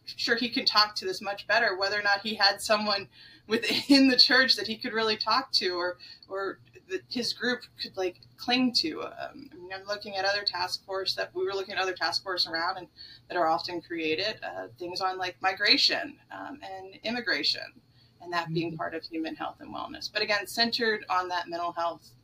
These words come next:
Speaker 1: theme and, and just really thinking about just generalized health. So that's our big push, as
Speaker 2: Yeah.
Speaker 1: well as continuing those, the mental health,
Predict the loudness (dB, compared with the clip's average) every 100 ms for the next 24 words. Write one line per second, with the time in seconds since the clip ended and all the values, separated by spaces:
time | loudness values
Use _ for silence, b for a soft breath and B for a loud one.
0 | -4 0 0 -4 -10 -16 _ B B B
1 | -8 -8 -6 -4 -4 -6 _ -6 -2 0
2 | -2 -2 2 2 2 -4 -2 -4 0 0
3 | 0 -2 -8 _ -20 -20 _ _ _ -2
4 | -2 -6 -20 -10 -6 -2 -2 -2 -4 -4
5 | 2 2 4 2 2 -4 -4 -4 -2 0
6 | 4 6 6 4 0 -4 0 0 0 -2
7 | 0 -2 -4 B B B B B -14 -12
8 | -6 0 0 2 0 0 -10